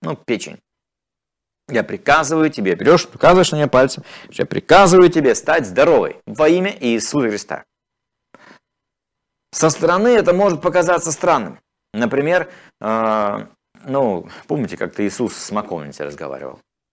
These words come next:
Говорит ей: «Слушай, ты, от тебя больше не будет никакого плода».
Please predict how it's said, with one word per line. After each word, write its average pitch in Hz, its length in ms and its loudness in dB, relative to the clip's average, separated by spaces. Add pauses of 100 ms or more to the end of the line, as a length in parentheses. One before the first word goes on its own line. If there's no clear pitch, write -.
(120)
Говорит 104 400 0
ей: 90 60 -14
«Слушай, 87 300 -10
ты, 101 220 -8 (640)
от - 160 -6
тебя 127 260 4
больше 131 360 4
не 123 120 -2
будет 135 320 2
никакого 190 640 0
плода». 127 440 -2